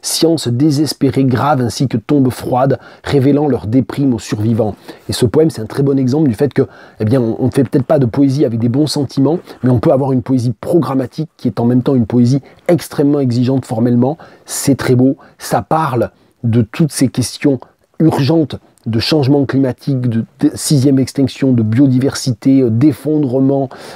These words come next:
de nos modèles de consommation et de production. Et c'est de la très grande poésie en même temps,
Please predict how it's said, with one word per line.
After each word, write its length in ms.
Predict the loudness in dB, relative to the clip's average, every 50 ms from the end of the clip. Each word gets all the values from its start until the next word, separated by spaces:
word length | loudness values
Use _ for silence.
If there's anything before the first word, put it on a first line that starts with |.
| -10 _
de 160 | 0 2 4 4
nos 160 | 4 4 4
modèles 380 | 4 4 4 2 2 2 0
de 40 | 0
consommation 760 | -2 -4 -4 -6 -2 -2 -2 -2 -2 -4 -6 -4 -2 0 0
et 20 | 0
de 80 | -2
production. 560 | -2 -2 0 0 2 0 0 0 0 0 0 0 -4 -14 -20 -20 _ _
Et 160 | 2 2 2
c'est 240 | 2 0 0 0 2
de 100 | 2 0
la 120 | -2 -4
très 180 | -6 -6 -6 -6
grande 220 | -4 -2 -2 -2
poésie 380 | 0 2 2 2 4 2 0 -2 -4 -12 -20 -12 _ 0
en 160 | 2 2 2
même 260 | 2 2 2 0 0
temps, 240 | -2 -2 -4 -4